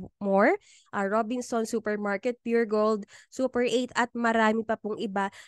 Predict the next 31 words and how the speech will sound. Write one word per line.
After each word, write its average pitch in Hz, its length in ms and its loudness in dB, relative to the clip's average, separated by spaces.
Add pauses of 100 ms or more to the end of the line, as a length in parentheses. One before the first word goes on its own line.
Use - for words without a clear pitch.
Lalo 330 320 4
na 330 80 2
kung 311 160 -6
sa 285 160 -4
mga 262 160 0
matataong 233 560 0
lugar, 214 400 0
kayo 233 320 0
po 277 240 -2
mismo 262 480 -2
na 226 160 2
nakikinig 226 640 -4
sa - 160 0
akin 226 240 -2
ngayon, 208 320 0
pwede 214 320 0
rin 220 80 -2
po 220 80 -8
kayo 226 240 -4
mag-open 247 720 0
ng 240 80 -2
sarili 220 400 -4
nyong 214 240 -2 (380)
food 339 240 -4
cart 262 240 -2
franchise 208 720 -4
ng 208 320 2 (240)
Siomai 330 480 -2
King 285 400 -4 (240)
or 226 160 2
ng 226 560 2